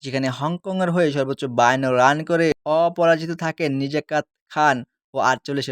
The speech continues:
রান করেন আনসুমান রথ। লঙ্কানদের হয়ে বল হাতে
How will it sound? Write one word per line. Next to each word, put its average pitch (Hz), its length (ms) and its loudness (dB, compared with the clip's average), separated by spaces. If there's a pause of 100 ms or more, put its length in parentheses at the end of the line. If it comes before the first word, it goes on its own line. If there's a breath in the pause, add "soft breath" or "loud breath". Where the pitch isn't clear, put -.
রান 131 240 4
করেন 143 200 2 (300)
আনসুমান 147 680 -2 (440)
রথ। 120 320 0 (480)
লঙ্কানদের 214 640 4
হয়ে 202 160 6 (140)
বল 139 160 6
হাতে 160 260 0